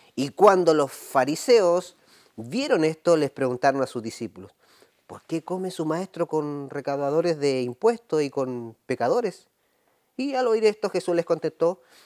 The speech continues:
"No son los sanos los que necesitan médico, sino los enfermos. Pero vayan", dice, "y aprendan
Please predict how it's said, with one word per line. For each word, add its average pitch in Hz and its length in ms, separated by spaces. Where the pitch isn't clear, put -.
"No 139 140
son 165 220
los 165 120
sanos 214 680
los 135 180
que 143 160
necesitan 131 580
médico, 98 480
sino 131 640
los 117 240
enfermos. 82 600
Pero 104 240
vayan", 196 440
dice, 208 240
"y 139 240
aprendan 120 680